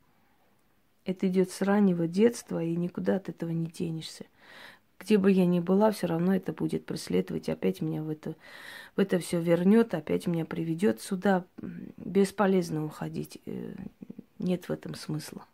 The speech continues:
Вы знаете, если бы спросили, как бы я сама себя назвала, каким именем,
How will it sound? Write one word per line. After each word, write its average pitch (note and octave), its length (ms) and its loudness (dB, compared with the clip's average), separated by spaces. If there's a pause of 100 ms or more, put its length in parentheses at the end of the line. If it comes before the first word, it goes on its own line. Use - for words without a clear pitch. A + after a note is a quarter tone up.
(3250)
Вы F#3 100 2
знаете, C4 340 8
если G#3+ 240 4
бы G#3 560 6 (640)
спросили, A3 640 2
как F#3+ 240 0
бы G3 100 4
я G3 140 6
сама G3 280 4
себя F3 380 -2
назвала, F3 520 2
каким F#3 360 0
именем, F3 640 4